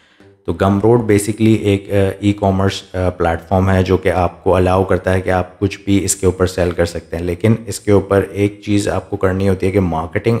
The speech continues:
आपको खुद से करनी होती है। इनकी मार्केटिंग साइट, अब ये इतनी पुरानी वेबसाइट नहीं है तो इस पर ट्रैफिक थोड़ा सा कम है, लेकिन पोटेंशियल बहुत ज़्यादा है, ग्रोथ बहुत ज़्यादा अच्छी है इस वेबसाइट की। आप यहाँ पे देख सकते हैं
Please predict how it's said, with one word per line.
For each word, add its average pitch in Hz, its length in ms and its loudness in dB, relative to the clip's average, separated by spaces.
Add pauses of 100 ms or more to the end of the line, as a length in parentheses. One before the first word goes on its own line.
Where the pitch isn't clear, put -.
आपको 95 240 -4
खुद 98 200 0
से 98 140 -2
करनी 90 260 0
होती 85 260 -4
है। 87 120 -2
इनकी 104 180 0
मार्केटिंग 98 540 0
साइट, 101 260 0
अब 92 120 -4
ये 101 440 2
इतनी 95 280 -6
पुरानी 95 400 0
वेबसाइट 98 420 0
नहीं 98 220 0
है 95 100 2
तो 95 120 0
इस 95 80 0
पर - 120 -6
ट्रैफिक 87 500 -4
थोड़ा 95 160 2
सा 98 120 -2
कम 98 300 0
है, 98 120 0
लेकिन 98 380 2
पोटेंशियल 90 600 -2
बहुत 90 280 0
ज़्यादा 95 320 2
है, 98 180 2
ग्रोथ 95 340 2
बहुत 92 300 0
ज़्यादा 92 300 0
अच्छी 98 320 -2
है 98 180 2
इस 95 160 -4
वेबसाइट 95 460 -2
की। 98 60 -2
आप 92 200 -2
यहाँ 90 180 -4
पे 92 120 -8
देख 90 220 -2
सकते - 280 -8
हैं 92 160 -6